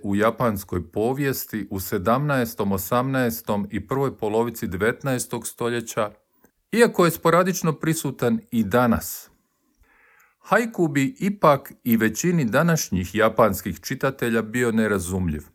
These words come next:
Temeljna je estetika haikua univerzalno razumljiva, no tradicionalni je japanski haiku ponekad uistinu vrlo japanski.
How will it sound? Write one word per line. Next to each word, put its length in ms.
Temeljna 560
je 220
estetika 720
haikua 760
univerzalno 840
razumljiva, 840
no 600
tradicionalni 960
je 260
japanski 680
haiku 680
ponekad 720
uistinu 840
vrlo 460
japanski. 1040